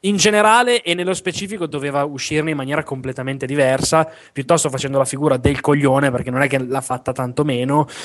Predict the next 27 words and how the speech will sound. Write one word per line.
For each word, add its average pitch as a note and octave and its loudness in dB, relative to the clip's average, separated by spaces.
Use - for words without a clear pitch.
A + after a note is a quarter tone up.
Così, G#3 8
eh, E3 2
siamo F3 4
secondo E3+ 0
me F3 4
un F#3+ 2
po' D3 4
troppo D3 4
anche D3 2
al, C3+ 0
a C3 -8
parte G3+ 4
di E3 -8
quello D#3 4
che D3+ -6
sta D3+ -2
improvvisando C#3+ -2
su D#3 -6
quello C3 0
che B2+ -8
non B2 -4
è, B2+ 2
come A#2+ -8
dicevi A#2+ -2
bene A#2+ 0
tu A#2+ -6
prima, A#2+ 0